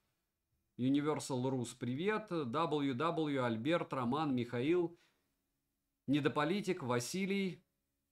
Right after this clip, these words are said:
и все остальные. Напоминаю сразу к тем, кто оставляет комментарии какие-то, у нас все площадки упоминания запрещены, поэтому вы будете всё равно,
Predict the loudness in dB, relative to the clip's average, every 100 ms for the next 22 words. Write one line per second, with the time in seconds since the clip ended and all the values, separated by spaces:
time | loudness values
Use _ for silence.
0 | _ _ _ _ _ _ _ -4 0 0
1 | 0 -2 -2 -2 -6 _ -20 -6 -4 0
2 | 2 2 2 4 6 6 2 0 2 2
3 | 0 -2 0 0 2 0 0 0 0 0
4 | 0 0 -4 -4 -2 0 0 0 2 0
5 | 2 -2 0 -2 -2 -6 -4 -4 -4 -2
6 | 2 2 0 -4 -4 -4 -4 -2 -2 0
7 | 2 2 2 0 -2 0 0 0 -2 -4
8 | -4 -6 -6 -6 -2 0 0 0 -2